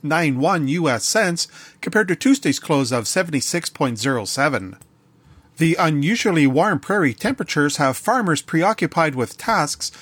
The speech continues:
other than selling their grain. Despite a lack of a clear outcome in the United States presidential election,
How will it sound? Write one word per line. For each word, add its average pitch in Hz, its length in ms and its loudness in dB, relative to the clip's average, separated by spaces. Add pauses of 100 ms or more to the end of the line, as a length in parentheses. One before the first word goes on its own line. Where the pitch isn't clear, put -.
(220)
other 196 240 2
than 123 180 0
selling 151 360 0
their 120 140 2
grain. 110 540 0 (640)
Despite 165 420 0
a 139 340 4
lack 165 300 2
of 127 140 -4
a 127 40 0
clear 170 320 2
outcome 165 520 0
in 185 180 0
the 170 80 2
United 143 360 4
States - 360 -2
presidential 143 720 0
election, 131 500 -2